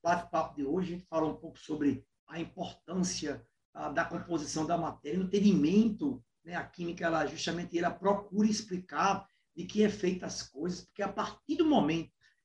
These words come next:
que você entende como aquele material é feito, você consegue entender as propriedades dele. Ou seja, Marquinhos, existe hoje materiais sintéticos, né? Cada vez mais a engenharia de materiais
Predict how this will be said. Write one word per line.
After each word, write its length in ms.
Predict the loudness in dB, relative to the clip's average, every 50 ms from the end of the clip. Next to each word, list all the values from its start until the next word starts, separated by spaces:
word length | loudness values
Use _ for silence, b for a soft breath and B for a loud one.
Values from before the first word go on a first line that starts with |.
| _ _
que 80 | -8
você 340 | -2 0 0 2 6 6 6
entende 680 | 6 6 2 -2 -4 -2 -2 0 0 -2 -4 -8 -12 -16 -20 _ _ _ _
como 140 | 2 4 4
aquele 240 | 8 8 8 8
material 840 | 8 6 4 2 0 4 6 6 6 6 4 4 4 2 2 -2 -6 _ _ _ _ _ _
é 100 | -6 -6
feito, 640 | -6 -8 -10 _ 4 6 6 6 6 2 -2 -2
você 220 | 0 0 0 0 -2
consegue 440 | -2 -2 -4 -2 0 0 0 0
entender 340 | -2 -2 -2 0 4 4 4
as 120 | 4 2 -4
propriedades 760 | -6 -8 -8 -4 -2 -2 -2 2 4 4 4 4 2 -4 -6
dele. 380 | -2 0 0 2 0 -2 -6 -12 _ _
Ou 80 | -14
seja, 300 | -12 -6 -4 -4 -2 -2
Marquinhos, 480 | -2 -4 -4 -6 -2 0 2 2 0 -2 -10 _ _ _ _
existe 400 | -8 -6 -4 0 2 2 6 8
hoje 540 | 8 10 12 12 12 10 8 4 0 0 -4 _ _ _ _ _
materiais 560 | -8 -8 -6 -4 0 2 4 4 4 4 2
sintéticos, 920 | 0 -2 -2 0 0 0 0 -2 -6 -4 -2 -2 -2 -4 -6 _ _ -20 -16
né? 140 | -14 -14 -12
Cada 220 | -6 -2 0 0
vez 200 | 2 2 2 2
mais 340 | 2 2 2 2 0 -2 -8 b b b _ _
a 100 | -2 0
engenharia 640 | 0 2 4 6 8 8 8 8 6 6 6 6
de 100 | 6 6
materiais 800 | 4 2 0 -4 -2 2 2 2 4 4 2 2 2 -2 -4 -10